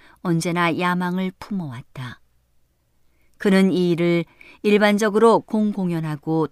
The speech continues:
대담하게 하지 않는다. 그는 교활함으로 자신의 사업을 이루기 위한 가장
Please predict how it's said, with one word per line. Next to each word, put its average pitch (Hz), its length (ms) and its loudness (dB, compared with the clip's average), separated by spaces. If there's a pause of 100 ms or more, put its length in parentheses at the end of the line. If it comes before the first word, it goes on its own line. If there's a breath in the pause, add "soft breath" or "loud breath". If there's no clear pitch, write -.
대담하게 180 640 -4
하지 185 340 -10
않는다. 127 600 -12 (1080)
그는 240 300 6
교활함으로 147 880 -4 (640)
자신의 208 420 -2
사업을 214 440 0
이루기 214 440 0
위한 220 300 -2
가장 220 500 -4